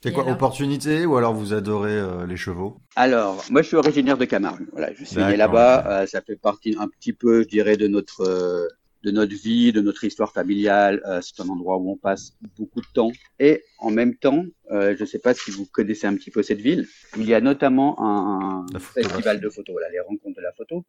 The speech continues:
Speaker 3: qui prend de plus en plus d'ampleur, qui draine une clientèle, euh, internationale.
Speaker 1: Hmm.
Speaker 3: Et adossé à cela, il y a toute une dynamique de, de la ville d'Arles, avec notamment l'ouverture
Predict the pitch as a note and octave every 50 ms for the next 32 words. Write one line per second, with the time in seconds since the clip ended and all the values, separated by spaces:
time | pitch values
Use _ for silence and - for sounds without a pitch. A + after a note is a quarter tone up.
0 | _ _ - C#3+ C#3+ C#3 - - D3 D#3 D#3+ C#3+ A2+ G2 - - A#2+ A2 C3 B2+
1 | B2 - C3+ B2+ B2 D3 D3 C#3+ - D#3 E3+ F3 F#3+ F#3 - - - G#2 G2+ A#2+
2 | G2 A#2+ B2+ B2 A#2+ A#2 G#2+ G#2 - - A2 A2+ A2 G#2+ - - A#2 A2 A2 A2
3 | G#2 G2 - - G2+ F#2 F2+ F2+ F2+ F#2+ F2+ F2 - _ _ _ _ - G#2+ G2+
4 | - A2 G#2 G#2 G#2 - - B2 A#2 C3+ D#3+ F#3+ F#3 A#2 - _ _ A#2 G#2+ G2
5 | - - _ - A#2+ B2+ - - - _ - C#3 D3 C#3 E3 E3+ E3 - - E3+
6 | D3 B2 A#2+ - - - - B2+ A#2+ A2 G2+ G2 G2 G#2+ B2+ C3+ - - A2 A2
7 | G#2 G2+ - E3 D3 - D#3+ B2+ A#2 A2 G2+ B2+ C3 B2+ A#2+ A2+ A2 C3 C3 -
8 | - _ G#2 G2+ G2 F#2+ F#2+ F#2+ F#2+ F#2 F#2 F2+ F2+ F2+ F2 E2+ F2+ F2+ F2+ F2+
9 | E2+ - A2+ A2+ F2+ F#2 F#2+ A2+ A#2+ F2+ E2+ F2+ - _ - F2 F#2 G2 F#2 G2
10 | G2 A2+ A2 G#2+ - B2 A2 A2 A2+ A#2+ A#2+ A2+ A2+ A#2 G#2+ A#2+ A#2+ A#2 - _
11 | B2 B2 B2